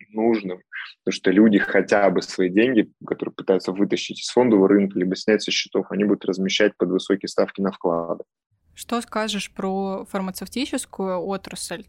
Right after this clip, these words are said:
Speaker 2: То есть это такой сектор, который достаточно был на хайпе в, во время пандемии. То есть все покупали компании, там, Pfizer, Moderna, очень сильно прокатились на них и, в принципе, вышли в плюс.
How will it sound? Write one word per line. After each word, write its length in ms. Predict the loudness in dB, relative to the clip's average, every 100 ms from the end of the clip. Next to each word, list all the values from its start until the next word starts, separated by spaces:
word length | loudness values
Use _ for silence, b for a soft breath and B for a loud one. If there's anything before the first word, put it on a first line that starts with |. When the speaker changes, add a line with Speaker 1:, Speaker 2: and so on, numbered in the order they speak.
| -10
Speaker 2:
То 120 | -8
есть 240 | -8 -8
это 160 | -10 -10
такой 260 | -10 -6
сектор, 400 | -6 -6 -8 -8
который 400 | -10 -10 -6 -6
достаточно 600 | -6 -8 -6 -6 -8 -10
был 180 | -8 -6
на 100 | -6
хайпе 540 | -6 -4 -6 -8 -12 -10
в, 480 | -8 -6 -6 -8 -12 -10
во 100 | -8
время 260 | -6 -6 -8
пандемии. 680 | -10 -8 -4 -2 -2 -4 -8 B B B -6
То 80 |
есть 140 | -6 -6
все 180 | -8 -6
покупали 540 | -6 -8 -6 -4 -4
компании, 540 | -8 -10 -6 -6 -6
там, 280 | -12 -14 -14 -6
Pfizer, 480 | -2 -2 -4 -4 -6
Moderna, 760 | -8 -6 -4 -2 -2 -2 -4 -6 B B B
очень 260 | -6 -6
сильно 400 | -8 -6 -6 -8
прокатились 680 | -10 -10 -8 -6 -2 -2 -4
на 80 | -6
них 380 | -6 -6 -8 -10
и, 580 | -12 -10 -10 -10 -10 -12
в 60 | -12
принципе, 380 | -10 -10 -8 -8
вышли 260 | -8 -10
в 100 | -12
плюс. 380 | -6 -4 -4 -8